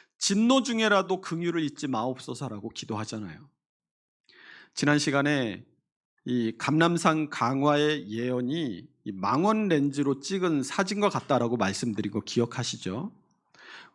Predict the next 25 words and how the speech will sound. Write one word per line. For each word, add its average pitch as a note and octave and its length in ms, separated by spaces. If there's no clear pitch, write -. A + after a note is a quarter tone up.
공간이, F3 520
이 B2+ 200
망원 D3+ 340
렌즈로 E3+ 300
찍으면 D#3+ 460
공간이 F3 420
이렇게 C#3+ 200
압축이 F3+ 480
되면서 C3+ 680
가까이 G3+ 420
있는 F#3+ 180
사물과 F3+ 440
멀리 D#3 440
있는 D#3+ 260
사물이 D3+ 680
이 B2 180
거리감 G3+ 480
없이 E3 580
이 G2+ 400
겹쳐 - 320
보이는 F#3 320
효과가 F3+ 360
있다라고 A2+ 640
말씀드린 G#2 560
것처럼 A#2 640